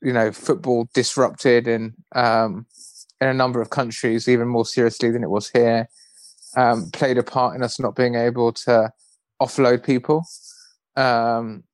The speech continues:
so I don't know how much of it was enforced, but yeah, we, we, we, we definitely thought there'd be more of a clear out. I mean,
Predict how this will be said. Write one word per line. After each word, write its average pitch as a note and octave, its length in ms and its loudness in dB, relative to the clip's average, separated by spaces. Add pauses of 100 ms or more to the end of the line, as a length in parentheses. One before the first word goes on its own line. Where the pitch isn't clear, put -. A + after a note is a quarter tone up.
(260)
so A#2+ 600 0 (100)
I C3+ 80 2
don't B2+ 160 0
know B2 100 -6
how B2 140 -4
much - 240 -10
of A2+ 80 -8
it F2 100 -4
was G#2 320 -6
enforced, A#2 760 -2
but A#2 300 4 (580)
yeah, D3+ 220 4
we, C3 240 0
we, C3 380 -2
we, C#3 220 -4
we D#3 120 2
definitely E3 400 0
thought B2+ 260 -2
there'd A#2+ 140 -2
be B2+ 100 -4
more B2+ 220 -2
of A2 60 -6
a G2+ 40 -8
clear B2 380 -2
out. F#2 240 -8
I C3 40 -18
mean, A#2+ 240 -14